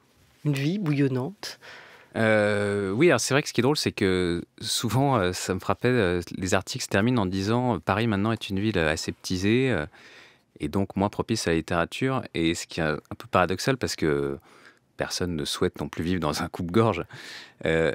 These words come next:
Speaker 2: mais c'est vrai qu'on, on a l'impression qu'un pari, euh, dangereux ou un pari, euh,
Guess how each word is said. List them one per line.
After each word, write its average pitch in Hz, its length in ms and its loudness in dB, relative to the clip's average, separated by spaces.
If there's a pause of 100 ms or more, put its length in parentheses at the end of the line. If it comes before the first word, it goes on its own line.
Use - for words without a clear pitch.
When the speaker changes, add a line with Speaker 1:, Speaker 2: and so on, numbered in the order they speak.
Speaker 2:
mais 87 180 0
c'est 98 180 0
vrai 110 180 4
qu'on, 92 380 -2
on 87 140 0
a 90 60 4
l'impression 92 420 0
qu'un 90 200 0
pari, 95 400 4
euh, 80 120 2
dangereux 80 540 2
ou 98 140 4
un 73 60 0
pari, 80 460 0
euh, 67 200 -2